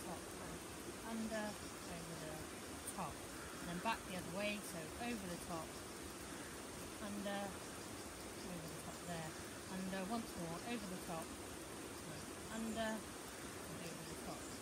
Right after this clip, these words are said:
Now I'm going to finish with that reef knot again. So making a cross, uh, swing that rope round and then pull tight, and then again make a cross, pull the rope, strand again through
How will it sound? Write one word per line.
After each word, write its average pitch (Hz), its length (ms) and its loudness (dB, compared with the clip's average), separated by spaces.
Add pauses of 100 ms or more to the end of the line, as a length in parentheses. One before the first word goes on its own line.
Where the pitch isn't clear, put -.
(420)
Now 175 80 4
I'm 170 160 2
going 175 160 2
to - 160 -2
finish 190 320 6 (240)
with 175 160 0
that 160 160 2 (240)
reef 165 80 0 (160)
knot 160 160 2 (160)
again. 160 240 2 (400)
So 185 80 4
making 202 320 4
a - 60 0 (100)
cross, 170 240 4 (800)
uh, 156 160 2 (240)
swing 202 240 4 (240)
that 165 160 0 (160)
rope 175 240 0
round 220 400 6 (160)
and 170 120 2 (120)
then 156 160 0 (240)
pull 165 160 0 (240)
tight, 226 320 4
and 180 320 -2
then 156 160 0 (160)
again 170 280 2 (360)
make 165 160 0
a - 180 -2 (140)
cross, 165 300 0 (840)
pull 220 160 4
the 180 160 2 (160)
rope, 160 200 0 (600)
strand 170 240 0
again 160 160 0 (160)
through 160 240 0